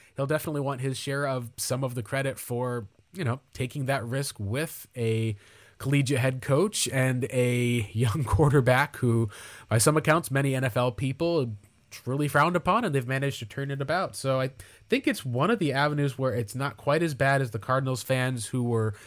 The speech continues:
um, you know, ready to grab their, uh, torches and pitchforks and start storming the Cardinals headquarters with news of the extension.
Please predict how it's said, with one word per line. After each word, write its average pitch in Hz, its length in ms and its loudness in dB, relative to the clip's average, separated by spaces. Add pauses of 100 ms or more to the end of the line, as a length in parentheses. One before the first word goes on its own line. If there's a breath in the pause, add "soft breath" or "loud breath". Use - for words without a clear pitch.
(520 loud breath)
um, 104 480 2 (140)
you 151 100 2
know, 120 140 4
ready 123 260 2
to 120 80 0
grab 123 320 2
their, 117 480 4
uh, - 320 -14
torches 151 400 6
and 131 160 0
pitchforks 131 840 0
and 107 160 -2
start 123 360 -2
storming 131 400 0
the 117 80 -2
Cardinals 120 400 2
headquarters 139 600 0
with 113 120 -8
news 117 200 0
of 104 80 -2
the 110 120 0
extension. 104 640 -2